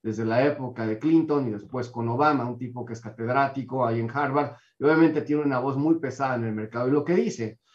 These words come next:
es que realmente para deshacerte de la inflación presente, lo que necesitas es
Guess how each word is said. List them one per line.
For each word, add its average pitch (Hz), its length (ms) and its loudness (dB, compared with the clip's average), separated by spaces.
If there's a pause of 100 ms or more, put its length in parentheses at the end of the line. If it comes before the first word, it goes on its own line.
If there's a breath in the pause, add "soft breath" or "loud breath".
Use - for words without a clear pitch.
(160)
es 143 120 -6
que 202 120 0
realmente 190 420 4
para 123 220 0
deshacerte 120 440 -4
de 139 60 2
la 120 60 -2
inflación 113 480 -4
presente, 127 500 -4
lo 110 140 -4
que 110 100 -8
necesitas 117 600 -6
es 123 300 -4